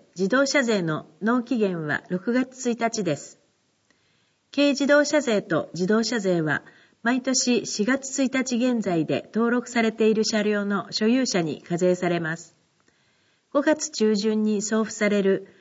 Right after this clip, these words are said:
納税通知書により、納期限内に納めてください。四月一日現在とは、軽自動車税は一日午後五時十五分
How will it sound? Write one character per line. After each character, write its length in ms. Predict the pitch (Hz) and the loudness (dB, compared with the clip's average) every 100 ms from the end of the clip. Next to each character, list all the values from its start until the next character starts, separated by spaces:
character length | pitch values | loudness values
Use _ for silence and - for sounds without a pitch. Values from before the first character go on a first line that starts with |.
| _ _ | _ _
納 220 | 240 269 | -2 0
税 220 | 262 269 | 4 2
通 200 | 269 262 | 2 -2
知 160 | 254 - | -2 -2
書 140 | 262 | -2
に 140 | 220 185 | -2 -2
よ 60 | |
り、 240 | 147 147 - - _ _ 226 | 0 0 -2 -14 _ _ -2
納 180 | 269 | 0
期 140 | 269 294 | 2 2
限 240 | 294 277 | 4 2
内 220 | 233 185 | 0 0
に 180 | 156 147 - | -4 -6 -6
納 200 | 190 220 | 0 0
め 80 | 202 | 0
て 120 | 160 | -4
く 100 | 151 | -4
だ 100 | 160 | -4
さ 200 | - 151 | 0 -2
い。 120 | - - _ _ _ _ _ _ _ _ _ _ | -2 -10 _ _ _ _ _ _ _ _ _ _
四 160 | - | -6
月 360 | 202 285 285 - | 0 0 0 -2
一 140 | 285 | 0
日 200 | 302 302 | 0 0
現 260 | 277 302 262 | 0 0 0
在 200 | 202 180 | 0 -2
と 140 | 170 | -2
は、 180 | 151 143 - - _ _ | -2 -2 -8 -20 _ _
軽 200 | - 269 | 0 2
自 180 | 240 254 | 2 2
動 160 | 277 | 2
車 160 | 269 285 | 2 0
税 240 | 214 185 | 0 0
は 240 | 160 165 - - | 2 -2 -4 -8
一 220 | 240 233 | -4 -2
日 580 | 233 233 226 226 - - _ _ _ | -2 -2 0 0 -2 -10 _ _ _
午 120 | 269 | 0
後 320 | 220 160 - | 2 2 0
五 100 | 233 | 0
時 140 | 220 175 | 2 2
十 220 | 208 233 | 2 0
五 140 | 175 | 2
分 320 | 156 151 90 | 0 -2 -8